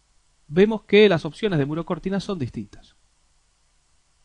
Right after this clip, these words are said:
E incluso podemos observar que tenemos un tipo de muro apilado distinto al que habíamos visto antes, y muros básicos incluso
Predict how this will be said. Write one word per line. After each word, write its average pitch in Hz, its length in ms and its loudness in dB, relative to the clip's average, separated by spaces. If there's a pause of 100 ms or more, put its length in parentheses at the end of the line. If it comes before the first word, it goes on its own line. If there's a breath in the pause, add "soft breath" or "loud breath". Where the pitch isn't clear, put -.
E 151 80 -4
incluso 175 420 -8
podemos 151 320 -10
observar 170 420 -4
que 180 80 -4
tenemos 156 480 -6 (360)
un 165 200 -8
tipo 151 260 -6
de 127 60 -6
muro 135 180 -10
apilado 180 560 0
distinto 156 800 -6 (320)
al 135 140 -4
que 120 80 -2
habíamos 131 280 -2
visto 143 280 -4
antes, 175 360 -6 (540)
y 196 120 -2
muros 190 260 -2
básicos 165 480 -4
incluso 147 440 -10